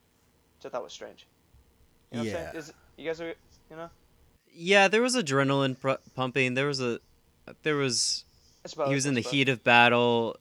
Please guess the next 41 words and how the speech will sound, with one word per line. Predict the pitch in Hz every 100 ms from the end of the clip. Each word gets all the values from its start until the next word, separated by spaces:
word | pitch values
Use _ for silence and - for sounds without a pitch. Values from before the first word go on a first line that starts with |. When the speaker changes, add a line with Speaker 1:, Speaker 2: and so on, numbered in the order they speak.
| -
Speaker 3:
I, | 117 117
I | 127 120
think | 151 135
that | 147 131
it | 127
was | 127 127 107 110 -
a, | 113 113 107 104 101 - _ _ _ _ _ _ _ _ _
a | 107 101 98 98 - -
necessity | 117 113 117 - 127 - 117 113 107 98 - _ _ _ 104
that | 104 101
he, | 104 - 113 110 104 101 92 71 - _ _ _ _ _ _ _
he | - 113 104
get | 117 101
it | 92
done, | 117 92 90
you | 92
know? | 104 120 - - -
Like, | 120 139
Speaker 1:
Oh, |
Speaker 3:
it | 127
Speaker 1:
yeah, | 131
Speaker 3:
was, | 139 127
Speaker 1:
one. | 135
Speaker 3:
like, | 135 - -
like, | 127 120 110 110
the | 123
Hulk | 117 175 -
felt | 160 139
like | 127 113
he | 123 120
had | 117 113 95 95
time, | - 120 117 110 110 110 110 - _ _ _ -
and | 104
he | 101 107
Speaker 1:
Okay. | - 110
Speaker 3:
could | 90
take | 123 113
his, | 104 -
like, | 101 101
he | 107 101
could, | 107 85